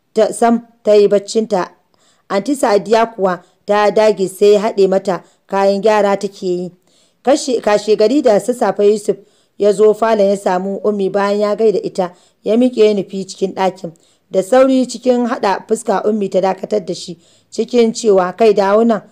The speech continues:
ina za ka je? Wai shin kai baka da tausayi ne na ce ma tana bacci? Ta da ita za ka yi kenan." Kai ya jinjina alamar a'a, fuska a haɗe ta ce, "To, wallahi ka kiyaye ni, kar na ƙara ganin ƙafarka a nan,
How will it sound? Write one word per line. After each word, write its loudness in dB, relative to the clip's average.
ina 0
za 2
ka -2
je? -8
Wai 2
shin 0
kai 2
baka -2
da -4
tausayi 0
ne 0
na 0
ce 0
ma -2
tana 0
bacci? -6
Ta 2
da 4
ita 2
za 0
ka 0
yi 2
kenan." -4
Kai 2
ya 6
jinjina 0
alamar 0
a'a, -4
fuska -2
a 0
haɗe 2
ta -2
ce, -4
"To, 0
wallahi -2
ka -2
kiyaye 2
ni, -6
kar -2
na 2
ƙara 0
ganin 0
ƙafarka -2
a -4
nan, -6